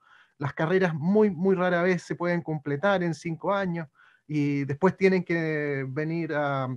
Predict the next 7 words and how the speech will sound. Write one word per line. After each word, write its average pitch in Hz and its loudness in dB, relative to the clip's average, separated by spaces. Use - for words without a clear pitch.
a 143 -6
cubrir 156 0
su, 143 -6
su, 131 -10
su 143 -4
itinerario 151 -4
formativo 147 -4